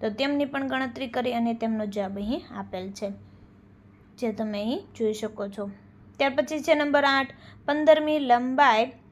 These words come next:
પંદર મીટર લંબાઈ ધરાવતા સમઘનનું ઘનફળ શોધો. અહીં તમને ઘનફળ શોધી અને તેમનો જવાબ આપેલ છે. ત્યાર પછી છે નંબર નવ, સાદુરૂપ આપો. તો સાદુરૂપ પણ અહીં તમને ગણતરી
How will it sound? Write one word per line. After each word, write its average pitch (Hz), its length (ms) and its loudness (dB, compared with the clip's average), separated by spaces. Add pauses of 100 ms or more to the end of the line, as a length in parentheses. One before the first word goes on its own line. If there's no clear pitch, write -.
(760)
પંદર 285 340 2
મીટર 269 320 0
લંબાઈ 247 460 2
ધરાવતા 226 400 2
સમઘનનું 240 500 -2
ઘનફળ 220 460 -4
શોધો. 226 320 -4 (560)
અહીં 220 160 -4
તમને 214 340 -4
ઘનફળ 254 400 -2
શોધી 233 480 -2
અને 220 100 -4
તેમનો 208 340 -6
જવાબ 202 580 -2
આપેલ 196 280 -12 (120)
છે. 202 100 -8 (680)
ત્યાર 262 200 0
પછી 302 280 0
છે 311 100 6
નંબર 294 320 2 (100)
નવ, 269 200 2 (160)
સાદુરૂપ 269 720 2 (100)
આપો. 208 320 -6 (360)
તો 226 100 -6
સાદુરૂપ 262 540 -2 (120)
પણ 254 200 -2
અહીં 254 180 -4
તમને 240 320 -4 (480)
ગણતરી 247 520 -2